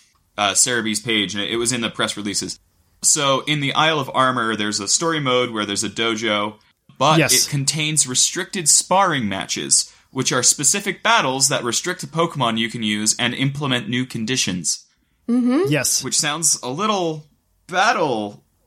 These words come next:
Speaker 1: uh, frontier-esque.
Speaker 2: Frontier-ish.
Speaker 1: So we'll see how that goes. <laughs>
Speaker 2: I would hope that that would turn into something where we can actually customize rules again.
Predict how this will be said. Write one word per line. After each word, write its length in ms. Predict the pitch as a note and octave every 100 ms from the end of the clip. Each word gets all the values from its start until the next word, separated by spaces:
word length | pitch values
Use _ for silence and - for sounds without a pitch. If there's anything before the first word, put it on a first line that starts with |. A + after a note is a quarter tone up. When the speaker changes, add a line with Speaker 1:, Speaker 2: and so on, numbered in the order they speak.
| _
Speaker 1:
uh, 440 | - C3+ B2+ A#2+ G#2+
frontier-esque. 960 | - C3 B2+ C3 A#2 A2 G#2 G#2 -
Speaker 2:
Frontier-ish. 1000 | - - F3+ D#3+ - D#3+ C#3 A#2+ - - - _ _ _ _
Speaker 1:
So 300 | - - F#3
we'll 140 | D#3
see 240 | E3+ - F#3+
how 140 | A3
that 260 | G#3 A3 -
goes. 480 | D3+ C#3+ C#3 - -
<laughs> 460 | - _ _ _ -
Speaker 2:
I 140 | B2+
would 160 | D#3+ F#3+
hope 320 | B2 D3 E3
that 220 | E3+ C3+
that 240 | C3 A#2 B2+
would 160 | C#3+
turn 200 | - C#3
into 200 | C3 C3
something 420 | C3 C3+ C3 C#3+ C3+
where 140 | B2
we 80 | B2
can 140 | C3
actually 300 | A#2 A#2+ B2
customize 600 | - A2+ - C3+ B2 G#2
rules 240 | G#2+ B2 C#3
again. 320 | F3 G3+